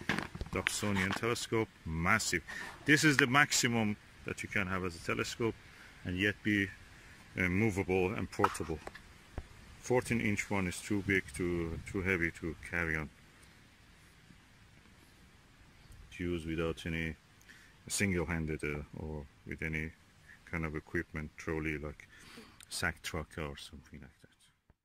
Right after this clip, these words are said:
Now I have, uh, put the telescope inside the cradle, and this knob, which is a tension handle,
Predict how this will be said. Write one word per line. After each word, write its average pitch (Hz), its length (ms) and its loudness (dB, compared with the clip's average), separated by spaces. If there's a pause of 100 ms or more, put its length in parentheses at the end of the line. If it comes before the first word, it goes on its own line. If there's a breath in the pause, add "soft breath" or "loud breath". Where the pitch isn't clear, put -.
Now 135 160 10
I 131 80 12
have, 117 240 10
uh, 117 320 12 (800 loud breath)
put 131 180 6
the 127 180 10
telescope 117 840 6
inside 117 420 8
the 113 100 6
cradle, 147 600 6 (1040 loud breath)
and 101 480 4 (720 loud breath)
this 131 240 8
knob, 123 200 6
which 113 160 6
is 107 100 4
a 113 60 6
tension 117 540 6
handle, 92 540 6